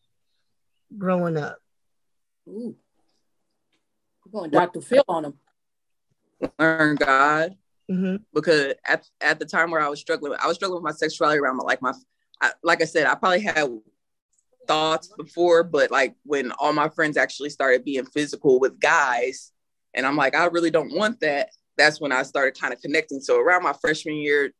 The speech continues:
Speaker 3: eighth grade, ninth grade, um, is when I really started kinda recognizing my feelings and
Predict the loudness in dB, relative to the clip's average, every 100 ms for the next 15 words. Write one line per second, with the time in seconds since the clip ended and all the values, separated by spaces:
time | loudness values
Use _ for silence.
0 | _ -2 0 0 -2 -4 -2 -2 -4 -4
1 | -4 -4 -12 _ _ _ _ _ _ _
2 | -2 -2 -2 -6 -8 -14 _ _ _ _
3 | _ _ _ _ 2 2 2 4 4 4
4 | 2 2 2 2 2 0 0 -2 -4 -2
5 | -2 -2 -4 -6 -4 -4 -2 -2 -4 -6
6 | -10 -12 -12